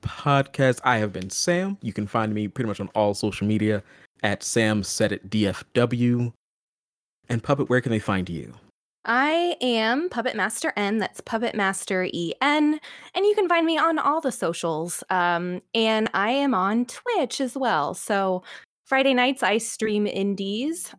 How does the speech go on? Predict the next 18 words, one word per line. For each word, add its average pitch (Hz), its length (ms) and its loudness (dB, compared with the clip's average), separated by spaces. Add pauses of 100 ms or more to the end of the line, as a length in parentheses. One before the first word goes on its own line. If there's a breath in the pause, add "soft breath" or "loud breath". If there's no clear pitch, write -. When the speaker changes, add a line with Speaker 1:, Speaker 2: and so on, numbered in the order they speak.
Speaker 2:
uh, 202 340 4
for 208 180 0
Game 190 280 0
Raven 180 260 0
Review 277 560 0
on 202 140 -2
their 185 160 -4
channel. 247 400 2
And 202 220 2
then 196 180 2
I 180 380 2
return 190 420 0
back 185 200 0
to - 80 -6
my 254 160 4
own 262 120 4
channel 180 380 0
on 180 320 2